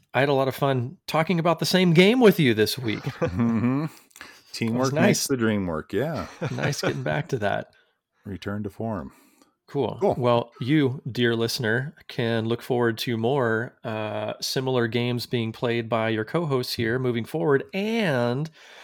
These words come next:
Speaker 1: if you want to get in on the fun, we are going to toss out our upcoming show, Pixel Pl-, Pl-, Pl-, Playdate Pixel, Pixel Panic. What, what is this
Speaker 2: Pixel
Speaker 1: segment
Speaker 2: Panel,
Speaker 1: called?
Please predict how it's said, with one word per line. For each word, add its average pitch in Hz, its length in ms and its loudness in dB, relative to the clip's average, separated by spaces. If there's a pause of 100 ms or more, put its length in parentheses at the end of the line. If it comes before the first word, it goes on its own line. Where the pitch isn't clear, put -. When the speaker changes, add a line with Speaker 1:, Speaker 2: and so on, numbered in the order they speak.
(440)
Speaker 1:
if 139 240 2
you 160 180 0
want 190 220 2
to 139 80 -6
get 123 160 2
in 120 120 0
on 113 120 0
the 104 60 -2
fun, 117 640 -2 (220)
we 131 320 0
are 123 160 0
going 117 320 -2
to 110 160 -8
toss 143 540 -2
out 123 320 0 (100)
our 123 480 2 (480)
upcoming 147 680 -2 (100)
show, 123 680 0 (840)
Pixel 175 680 0
Pl-, 180 320 -8
Pl-, - 160 -8
Pl-, - 260 -6 (120)
Playdate 180 380 0
Pixel, 170 400 -4
Pixel 170 760 0
Panic. 175 380 -2 (140)
What, 180 160 -8 (100)
what 180 120 -6
is 175 80 -6
this 180 240 -6
Speaker 2:
Pixel 156 360 2
Speaker 1:
segment 131 220 6
Speaker 2:
Panel, 110 160 6 (120)
Speaker 1:
called? - 40 -18